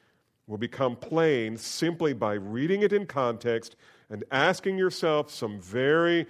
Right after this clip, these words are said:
simple questions. This is what I do when I study the Word of God. Question number one, what does this text say about God? Question number two,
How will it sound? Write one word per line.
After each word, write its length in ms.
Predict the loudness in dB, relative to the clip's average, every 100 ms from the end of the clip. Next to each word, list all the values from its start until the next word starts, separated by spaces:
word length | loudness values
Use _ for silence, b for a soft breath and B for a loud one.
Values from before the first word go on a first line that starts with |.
| B
simple 720 | -16 -10 0 0 2 0 0 -2 B B
questions. 880 | -2 -2 -2 -8 -8 -10 -18 -20 -20 _ _
This 100 | -18
is 100 | -4
what 140 | 2
I 140 | 4 4
do 200 | 0 -2
when 140 | 0
I 240 | 2 2 0 B B
study 420 | -16 0 2 2
the 100 | 0
Word 180 | -2 -4
of 100 | -6
God. 300 | -12 -12 -16 _ _ _ _ _ _ _ _ _ _
Question 320 | _ -4 -4 -4
number 220 | -2 0
one, 320 | 0 -2 -4
what 100 | -6
does 120 | -6
this 120 | -10
text 400 | -10 -8 -8 -10
say 340 | -8 -6 -6 -8
about 340 | -12 -12 -14 -12
God? 300 | -14 -14 -18 _ _ _ _ _ _ _ _ _ _ _
Question 320 | -8 -6 -4
number 220 | -4 -4
two, 320 | -6 -6 -6